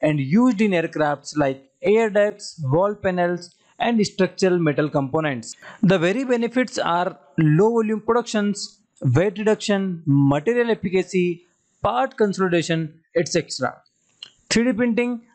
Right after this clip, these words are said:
also increasingly being used in manufacturing of rockets. By using this, we can create parts in shorter time frames. Automotive and automobile. The automobile industry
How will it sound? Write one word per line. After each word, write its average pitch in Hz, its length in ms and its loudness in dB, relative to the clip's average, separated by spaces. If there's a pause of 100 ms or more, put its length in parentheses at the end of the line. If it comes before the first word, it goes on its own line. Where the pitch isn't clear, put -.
also 202 400 0
increasingly 220 580 2
being 190 260 0
used 190 380 2 (260)
in 170 240 4
manufacturing 214 640 2
of 170 100 0
rockets. 165 640 -2 (160)
By 147 140 0
using 214 400 2
this, 190 260 -2 (160)
we 165 120 2
can 170 340 -2
create 226 480 2
parts 180 400 -2
in 170 180 0
shorter 240 580 0
time 156 320 -2
frames. 131 520 -6 (180)
Automotive 220 720 -2 (340)
and 151 240 -2
automobile. 147 680 -2 (200)
The 175 200 4
automobile 233 500 0
industry 185 600 -2